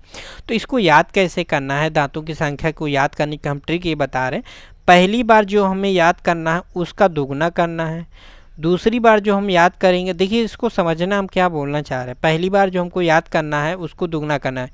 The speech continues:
इसका मतलब क्या है? इसका मतलब ये है कि लगभग साढ़े चार से दस, मतलब इसको हम साढ़े चार को पाँच बोल दें, पाँच से दस, लेकिन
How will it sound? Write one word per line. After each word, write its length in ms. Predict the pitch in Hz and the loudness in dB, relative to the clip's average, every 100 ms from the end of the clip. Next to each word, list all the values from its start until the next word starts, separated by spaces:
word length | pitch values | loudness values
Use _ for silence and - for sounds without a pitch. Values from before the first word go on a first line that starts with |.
| - | -8
इसका 240 | 170 - 202 | -6 -2 -2
मतलब 260 | 196 202 - | -2 -4 -2
क्या 100 | 196 | -2
है? 60 | 190 | -2
इसका 200 | - 160 | -4 -8
मतलब 300 | 143 139 139 | -8 -8 -4
ये 160 | 175 | -2
है 180 | 156 180 254 - - - | 0 0 -4 -12 -20 -6
कि 100 | 180 | 0
लगभग 320 | 202 202 240 | 2 4 0
साढ़े 360 | - 202 180 202 | 2 4 4 4
चार 280 | 214 196 190 | 4 4 4
से 160 | - | 0
दस, 260 | 185 160 135 | 0 2 2
मतलब 320 | 156 165 196 202 | -2 0 0 2
इसको 280 | 175 - | -2 -6
हम 80 | 196 | -6
साढ़े 260 | 185 160 170 | 2 2 4
चार 240 | 202 185 | 2 0
को 80 | 185 | 0
पाँच 300 | - 165 190 | -4 0 0
बोल 240 | 180 160 165 | 0 -4 -4
दें, 100 | 208 | -4
पाँच 280 | - 170 175 | 0 0 0
से 140 | 165 | -4
दस, 240 | 143 131 147 | -4 -6 -6
लेकिन 380 | 151 202 202 | -6 -4 -6